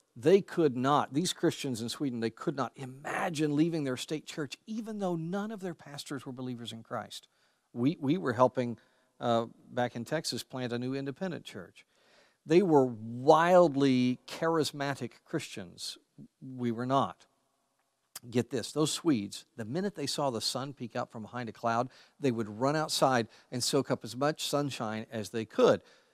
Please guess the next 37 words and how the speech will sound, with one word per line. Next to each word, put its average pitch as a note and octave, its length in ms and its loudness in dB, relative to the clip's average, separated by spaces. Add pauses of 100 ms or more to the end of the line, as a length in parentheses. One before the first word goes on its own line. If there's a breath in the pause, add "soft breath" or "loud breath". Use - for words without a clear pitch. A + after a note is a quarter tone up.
(260 soft breath)
Being C3+ 220 4
from B2+ 160 -2
Texas, C3+ 560 -4 (160)
we D3+ 320 2
know G#2+ 260 4
that G#2 160 -6
the B2+ 100 -2
sun F#2+ 280 -6
kills. C#3 400 -2 (280 loud breath)
Uh, D3 180 12
seriously, C#3 500 8 (180)
we D#3 160 8
were, C#3+ 160 6 (120)
we E3+ 100 4
were C3+ 120 4
very, C#3 360 4
very A#2+ 280 0
different A2 460 -2 (160)
from G2+ 380 -2
each G2+ 260 -10
other. F2+ 380 -6
And C3+ 280 -8
yet, B2 520 -8 (1000)
we A#2 120 -8
could A2 180 -10
feel C3+ 380 -6
that C3+ 140 -10
we A#2+ 120 -10
were A2+ 140 -10
bonded. G2+ 580 -16 (880)
We C3 100 -4
were A2+ 120 -2
brothers. G2 760 -6 (200)
We B2 100 -4
were A#2+ 100 -2
blood C3 460 0
brothers G#2 400 -6